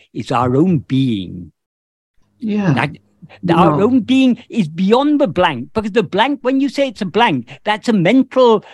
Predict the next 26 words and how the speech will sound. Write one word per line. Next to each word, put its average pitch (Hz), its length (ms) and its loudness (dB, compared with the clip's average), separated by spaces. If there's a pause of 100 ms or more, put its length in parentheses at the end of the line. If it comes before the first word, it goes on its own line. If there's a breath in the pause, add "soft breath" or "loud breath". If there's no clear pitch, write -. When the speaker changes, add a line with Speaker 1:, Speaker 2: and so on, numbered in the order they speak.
(160 loud breath)
Speaker 1:
evaluation 214 960 -2
of 131 140 -8
that 147 220 -2
state. - 420 -6
You 165 200 4
Speaker 2:
Yeah. 143 80 0
Speaker 1:
call 240 180 2
it 254 140 -2
a 208 60 0
blank. 160 440 -2
It's 190 180 -4
only 277 220 4
from 254 220 0
the 220 120 2 (100)
perspective 247 520 -4
of 226 140 0
the 190 80 -2
mind 214 360 0
it's 170 180 -6
a 139 40 -8
blank. 117 500 -8 (840)
Speaker 2:
That's 165 320 -2
not, 170 360 2 (420)
that's 147 320 0
not 165 400 0
really 143 880 2